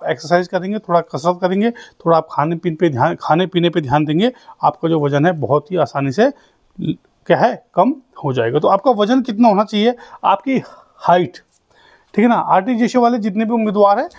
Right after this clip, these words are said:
आपकी जो हाइट है, आपकी जो ऊंचाई है और आपकी जो एज है, उसके हिसाब से दोस्तों आपका वेट होना चाहिए। ठीक है ना, ये यहाँ पे मैंने चार्ट बना रखा है वन सिक्सटी, कम से कम हाइट कितनी है, वन सिक्सटी,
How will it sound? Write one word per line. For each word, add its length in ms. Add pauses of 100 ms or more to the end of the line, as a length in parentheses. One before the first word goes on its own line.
(240)
आपकी 280
जो 100
हाइट 340
है, 140 (120)
आपकी 280
जो 100
ऊंचाई 400
है 200 (400)
और 180
आपकी 360
जो 220
एज 240
है, 140 (360)
उसके 300
हिसाब 300
से 100
दोस्तों 300
आपका 240
वेट 400 (300)
होना 360 (300)
चाहिए। 360 (140)
ठीक 100
है 60
ना, 60
ये 140
यहाँ 120
पे 80
मैंने 140
चार्ट 260
बना 180
रखा 180
है 120 (340)
वन 220
सिक्सटी, 420 (400)
कम 140
से 100
कम 140
हाइट 180
कितनी 240
है, 60
वन 240
सिक्सटी, 420